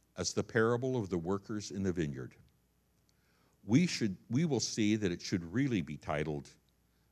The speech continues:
The Parable of the Generous Employer. But the events surrounding Jesus telling that parable, the context, actually start back in chapter nineteen.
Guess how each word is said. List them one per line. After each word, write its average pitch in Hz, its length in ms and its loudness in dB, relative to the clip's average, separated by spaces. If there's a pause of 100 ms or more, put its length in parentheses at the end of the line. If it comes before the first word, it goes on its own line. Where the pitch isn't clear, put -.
(160)
The 113 80 -10
Parable 85 600 0 (480)
of 78 120 -8
the 85 100 0
Generous 76 500 0
Employer. 71 540 -4 (1400)
But 104 140 4
the 120 120 6
events 151 340 2
surrounding 120 640 0
Jesus 104 460 -2
telling 147 480 0
that 71 180 -8
parable, 67 480 -10 (460)
the - 100 -6
context, 123 960 -6 (460)
actually 117 460 2
start 117 600 0
back 101 320 0 (540)
in 104 120 0
chapter 85 460 0
nineteen. 76 640 -4